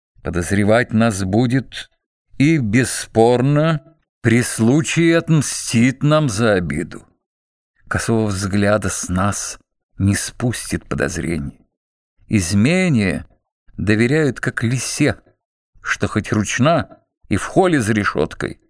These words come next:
все ж сохраняет предков дикой нрав. Смотреть мы будем, весело или грустно,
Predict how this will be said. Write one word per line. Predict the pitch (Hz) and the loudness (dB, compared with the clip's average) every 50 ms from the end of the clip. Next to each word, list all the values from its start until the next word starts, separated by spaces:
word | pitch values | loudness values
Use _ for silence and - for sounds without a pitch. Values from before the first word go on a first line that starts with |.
| _ _ _ _ _ _ _ _ _ _ _ - | _ _ _ _ _ _ _ _ _ _ _ -20
все | - - - 123 | -6 -2 -2 -2
ж | - - | -2 -2
сохраняет | - - - - 107 104 104 104 101 95 92 - - | -6 -6 -2 0 0 2 2 0 0 -2 -4 -6 -6
предков | - - 98 101 98 - - - 80 - - | -4 -2 -2 -2 -4 -6 -8 -8 -8 -8 -6
дикой | - 85 85 - - - | -8 -8 -8 -8 -8 -10
нрав. | - - - - - - - - - - - _ _ _ _ _ _ _ _ _ _ _ _ _ _ _ _ _ _ _ _ _ _ _ - | -8 -8 -8 -10 -10 -10 -12 -16 -18 -18 -20 _ _ _ _ _ _ _ _ _ _ _ _ _ _ _ _ _ _ _ _ _ _ _ -14
Смотреть | - - 107 98 95 - 110 117 117 - | -8 -4 -4 -2 0 0 0 0 0 0
мы | 110 104 | -2 -2
будем, | 95 101 107 107 104 113 110 104 95 85 - - - | 0 -2 0 0 0 0 0 -2 -2 -6 -8 -6 -4
весело | 104 95 104 110 117 110 - 104 98 | 0 2 2 2 2 0 -2 0 0
или | 95 95 101 | 0 0 0
грустно, | 92 107 104 104 110 123 - - - 107 107 104 | 0 0 0 0 0 -2 -4 -4 -4 -4 -6 -6